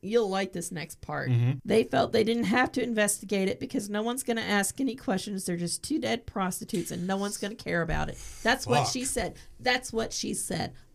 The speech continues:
Speaker 1: Oh, yeah. A former Oak Grove's council, city councilwoman backed up <coughs> Tammy's claims of police corruption. Patty Ballou shocked the chamber when she admitted that she had worked at the New Life Massage Parlor for two years.
Speaker 2: Mm-hmm.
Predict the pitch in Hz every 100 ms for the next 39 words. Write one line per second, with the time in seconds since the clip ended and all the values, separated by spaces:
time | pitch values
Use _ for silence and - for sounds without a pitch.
0 | - 208 208 196 - - - - 190 -
1 | 240 311 311 302 - 269 - - 247 233
2 | - - 226 226 - - 226 202 - 220
3 | 208 208 196 196 202 214 - - - -
4 | - - - - 262 233 233 233 - 214
5 | 214 202 185 - 190 190 - 196 190 -
6 | - 87 - - - - - 233 254 254
7 | 254 226 208 214 - 214 - - 226 220
8 | 202 202 190 - 254 233 160 180 214 320
9 | 339 269 - - 277 302 254 - - 208
10 | 247 - - 180 - 190 175 214 240 240
11 | 233 - 208 196 - 196 196 196 - -
12 | - - 202 185 160 127 - - 117 104